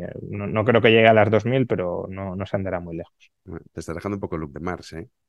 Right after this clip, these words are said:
Speaker 2: Juan? Estás ahí
Speaker 1: Sí, pero eso
Speaker 2: <laughs> para meterte en el personaje, ¿no?
Speaker 1: Eso
Speaker 2: Para
Speaker 1: no, ha, ha sido más que nada porque el trabajo de las últimas semanas no me ha dejado tiempo a mucha cosa, que a lo mejor también Marx en parte tenía ese look por eso, ¿no?
Speaker 2: Por
Speaker 1: Porque
Speaker 2: eso.
Speaker 1: Marx,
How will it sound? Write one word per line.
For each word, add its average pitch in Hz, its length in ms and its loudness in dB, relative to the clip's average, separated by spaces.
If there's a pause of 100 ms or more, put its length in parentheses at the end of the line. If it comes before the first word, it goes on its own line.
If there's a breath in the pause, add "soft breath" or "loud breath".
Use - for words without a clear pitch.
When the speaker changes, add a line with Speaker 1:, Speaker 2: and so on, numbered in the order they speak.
Speaker 2:
Juan? 90 400 -12
Estás 82 260 -16
ahí 90 400 -2
Speaker 1:
Sí, 160 220 8
pero 143 180 8
eso 175 560 8
Speaker 2:
<laughs> - 140 -10
para 107 120 6
meterte 127 280 4
en 139 60 6
el 135 100 4
personaje, 123 500 2
¿no? 104 140 -2
Speaker 1:
Eso 160 340 8
Speaker 2:
Para 180 120 8
Speaker 1:
no, 175 300 10
ha, 151 60 8
ha 147 220 4
sido 156 260 4
más 156 200 0
que 160 120 2
nada 147 320 8
porque 110 540 4 (100)
el 113 100 2
trabajo 120 800 6
de 120 100 6
las 117 160 2
últimas 113 360 0
semanas 117 340 6
no 113 80 0
me 120 80 4
ha 120 40 8
dejado 113 280 8
tiempo 107 240 2
a 104 40 4
mucha 104 260 2
cosa, 147 260 4 (320 loud breath)
que 117 60 4
a 107 40 8
lo 101 80 4
mejor 127 240 6
también 127 340 4
Marx 127 280 4
en 117 140 0
parte 107 500 6
tenía 113 280 2
ese 110 140 2
look 107 180 2
por 107 160 2
eso, 107 180 -2
¿no? 104 40 4
Speaker 2:
Por 120 100 6
Speaker 1:
Porque 101 160 0
Speaker 2:
eso. - 100 -6
Speaker 1:
Marx, 113 340 0